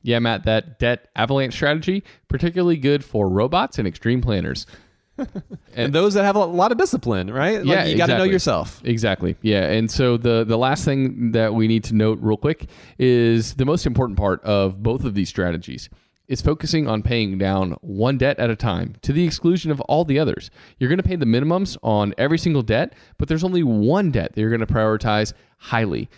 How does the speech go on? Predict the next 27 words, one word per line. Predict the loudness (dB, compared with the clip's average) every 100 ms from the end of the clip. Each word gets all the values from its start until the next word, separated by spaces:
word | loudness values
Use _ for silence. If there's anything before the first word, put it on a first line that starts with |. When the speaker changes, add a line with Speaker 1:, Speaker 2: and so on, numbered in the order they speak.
| _
Speaker 1:
And | -4 -2
so | 0 2 2 2
either | 2 2
way | 2
you | 2 2
go, | 2 2 -2 _ _ _
make | -4 -2
sure | 2
you're | 2
taking | 2 -2 0 0
that | 0 -2
approach. | -2 -2 -2
That's | -4 -4
gonna | -2 0
be | 2
the | 2
most | 0 0 -2 -8
motivating | -2 0 2 0 0 -2
factor. | -4 -6 -2 -2 -4 -12 -8
That's | -6 -2
gonna | -2
kinda | 0 -2 0
give | 0 2
you | 2
that | 0 -2
tunnel | -2 0 0
vision, | 0 0 -4